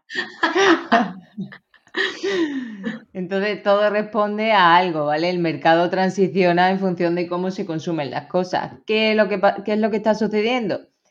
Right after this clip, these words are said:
Speaker 2: Que todos los espacios se nos están volviendo verticales.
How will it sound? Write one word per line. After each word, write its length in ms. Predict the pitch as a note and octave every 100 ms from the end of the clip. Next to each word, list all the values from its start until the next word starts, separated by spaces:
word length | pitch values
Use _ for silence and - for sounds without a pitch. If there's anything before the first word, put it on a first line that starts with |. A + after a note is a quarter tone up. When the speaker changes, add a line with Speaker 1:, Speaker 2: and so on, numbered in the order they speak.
| _
Speaker 2:
Que 140 | E3+ E3+
todos 260 | F3 F3+
los 120 | F#3+
espacios 500 | F#3+ F#3 F#3+ F#3 G#3
se 100 | G3+
nos 120 | G#3 E3
están 260 | - E3+
volviendo 340 | E3 E3+ E3+ G3
verticales. 800 | F#3 - C#3 C#3 D#3 D3 -